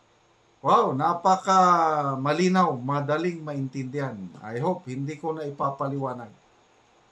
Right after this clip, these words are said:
So, salamat po,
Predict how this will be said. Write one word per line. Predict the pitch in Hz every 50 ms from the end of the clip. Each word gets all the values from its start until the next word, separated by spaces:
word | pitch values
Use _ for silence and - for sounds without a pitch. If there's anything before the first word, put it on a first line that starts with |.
| _ _ _ _ _ _ _ _ _ _ _ _ _ _ _ _ _
So, | - - 151 147 147 143 - - _ _ _ _ _ _ _ _ _ _ _ _ _ _ _ _ _ _ _ _ _ _ _ _
salamat | _ - - 147 147 165 175 180 185 190 196 190 185 - -
po, | 196 190 185 180 165 160 156 147 139 127